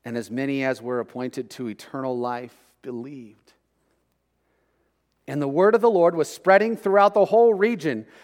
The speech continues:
And I wish that it stopped there in verse forty-nine. But it doesn't. Verse fifty, "But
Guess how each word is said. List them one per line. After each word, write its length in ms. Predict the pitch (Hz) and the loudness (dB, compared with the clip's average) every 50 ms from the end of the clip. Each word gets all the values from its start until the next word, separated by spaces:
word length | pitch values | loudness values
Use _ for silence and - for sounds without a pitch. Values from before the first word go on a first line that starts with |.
| - _ | -4 _
And 140 | 175 190 208 | 4 6 8
I 120 | 220 233 | 8 8
wish 420 | 214 180 190 294 320 294 - - | 6 6 6 8 8 8 6 4
that 200 | - 240 226 226 | 4 4 6 6
it 120 | 220 208 - | 4 2 -2
stopped 520 | - - - - 240 226 226 226 - 160 | -8 -2 4 8 8 8 8 6 0 2
there 420 | 160 196 196 165 143 120 107 - - _ - | 4 6 6 6 4 2 -2 -6 -14 _ -12
in 120 | 151 147 | -10 -2
verse 200 | 147 185 190 - | 0 0 0 0
forty-nine. 680 | - - 190 185 175 170 160 156 139 120 117 117 110 113 113 _ _ _ _ _ _ _ _ _ _ _ _ _ _ _ _ _ _ _ _ _ _ _ _ _ _ _ 294 _ _ _ _ _ _ _ _ _ _ _ _ _ _ _ _ _ _ _ _ - | 0 0 0 0 0 0 0 -2 -2 -4 -6 -8 -14 -20 _ _ _ _ _ _ _ _ _ _ _ _ _ _ _ _ _ _ _ _ _ _ _ _ _ _ _ _ _ _ _ _ _ _ _ _ _ _ _ _ _ _ _ _ _ _ _ _ _ -10
But 80 | 123 | -10
it 100 | 120 104 | -8 -8
doesn't. 280 | 123 120 107 - 98 - _ _ _ _ _ _ _ _ _ _ _ _ _ _ _ _ _ _ _ _ _ _ _ _ _ _ _ _ _ _ _ _ _ _ _ _ _ _ _ _ _ _ _ _ _ _ _ | -8 -10 -10 -12 -16 -20 _ _ _ _ _ _ _ _ _ _ _ _ _ _ _ _ _ _ _ _ _ _ _ _ _ _ _ _ _ _ _ _ _ _ _ _ _ _ _ _ _ _ _ _ _ _ _
Verse 240 | 101 143 160 151 - | -2 -2 -2 -2 -2
fifty, 480 | - 175 175 170 175 - 131 123 127 127 _ _ _ _ _ _ _ _ _ _ _ _ _ _ _ _ _ _ _ _ _ _ _ _ _ _ _ _ _ _ _ _ _ _ _ | -4 -4 -4 -4 -4 -8 -10 -10 -10 -14 _ _ _ _ _ _ _ _ _ _ _ _ _ _ _ _ _ _ _ _ _ _ _ _ _ _ _ _ _ _ _ _ _ _ _
"But 400 | _ 151 117 143 151 165 - - | _ -2 2 2 2 2 0 -4